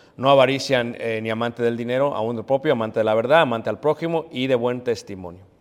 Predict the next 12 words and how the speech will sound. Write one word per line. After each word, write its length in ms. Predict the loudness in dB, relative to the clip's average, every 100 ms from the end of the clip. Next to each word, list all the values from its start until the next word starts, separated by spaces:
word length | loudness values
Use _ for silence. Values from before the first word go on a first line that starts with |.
| _
Eso 200 | -8 -2
era 100 | 2
lo 100 | 2
que 100 | 0
se 80 | -4
requería. 460 | -4 -4 -6 -6 -10 -16 -20 -20 -20 _
Pero 140 | 4
también 240 | 6 8 8
decíamos 560 | 6 6 4 4 0
que 240 | 2 2 2
se 120 | 0
requería 800 | -2 0 0 2 2 2 -2